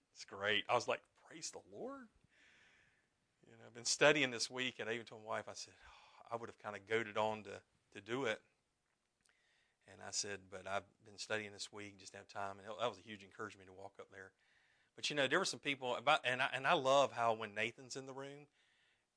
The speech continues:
it, it's amazing how we defer to Nathan. I mean, if he's in there, it's like, "Nathan, we need that thing cut." Like, "Yeah, okay, you do that. Thank you." And we walk away, right? <laughs>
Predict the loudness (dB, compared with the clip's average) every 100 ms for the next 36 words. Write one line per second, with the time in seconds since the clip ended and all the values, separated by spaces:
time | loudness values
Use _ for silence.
0 | -2 0 0 -4 -2 0 0 -2 -6 -4
1 | -4 -6 -10 -6 -6 -6 -16 -20 _ -18
2 | -12 -6 -4 -4 -6 -8 -2 -2 -2 -4
3 | -4 -6 -12 _ _ _ -10 -2 0 2
4 | 2 2 0 -8 -2 0 0 -4 -10 -2
5 | -2 2 0 2 -4 -6 -10 -14 -14 -10
6 | -10 -8 -10 -8 -8 -8 -10 -8 -6 2
7 | 2 0 -6 -6 -6 2 2 2 -8 -12
8 | 2 12 12 12 12 12 12 12 10 6
9 | 6